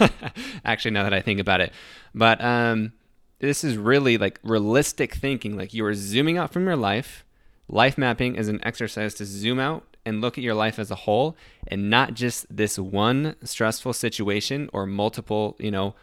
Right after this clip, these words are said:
one stressful situation stringed together that you are currently feeling.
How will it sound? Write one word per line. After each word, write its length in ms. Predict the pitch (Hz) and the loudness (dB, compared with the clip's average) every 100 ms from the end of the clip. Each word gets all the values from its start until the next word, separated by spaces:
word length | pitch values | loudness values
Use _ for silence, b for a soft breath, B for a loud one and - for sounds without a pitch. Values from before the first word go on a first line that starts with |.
| b | b
one 600 | - 104 104 101 101 101 101 | -16 -8 -2 0 0 -2 -4
stressful 340 | - 98 104 | -4 -6 -6
situation 560 | - 98 95 98 - 104 | -8 -6 -2 -2 -4 -8
stringed 320 | - 101 98 | -4 -4 -4
together 480 | 95 92 95 127 151 B B - | -6 -6 -4 -4 -6 B B -6
that 120 | 98 | -2
you 140 | 107 | 0
are 80 | 104 | 0
currently 480 | - 110 110 90 95 | 0 -2 -2 -4 -8
feeling. 480 | - 98 - - | -8 -8 -8 -12